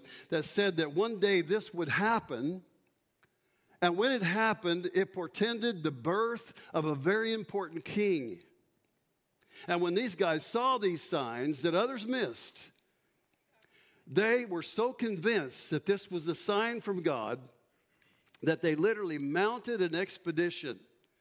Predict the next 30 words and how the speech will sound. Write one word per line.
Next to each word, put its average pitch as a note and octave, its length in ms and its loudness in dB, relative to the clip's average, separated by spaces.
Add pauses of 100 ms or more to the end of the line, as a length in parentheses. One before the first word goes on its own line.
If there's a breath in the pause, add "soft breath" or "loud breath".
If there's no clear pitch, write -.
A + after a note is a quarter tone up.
(500 soft breath)
They F3 140 2
brought G3+ 340 -2
with F3+ 300 0
them D3+ 240 2
great F3+ 320 0
wealth, F#3 520 -2 (360 loud breath)
gold, D#3 480 0 (180 loud breath)
frankincense, D#3+ 960 0
and D3 240 2
myrrh, F3 340 0
three A3 460 0
items E3 560 0
highly G#3+ 560 0
prized C3+ 680 -4
in B2+ 120 -2
that C3+ 180 -2
world. C3 480 -4 (400 loud breath)
And E3 180 2
they D#3+ 80 4
set A3+ 300 0
off A3 300 -2
across F#3 420 -2
the D#3+ 140 -2
desert D3 500 0
for C3+ 160 -2
many, G3 400 2
many F#3+ 340 2
weeks E3 840 -2 (180 loud breath)
of C#3+ 240 -4
journey C3 600 -2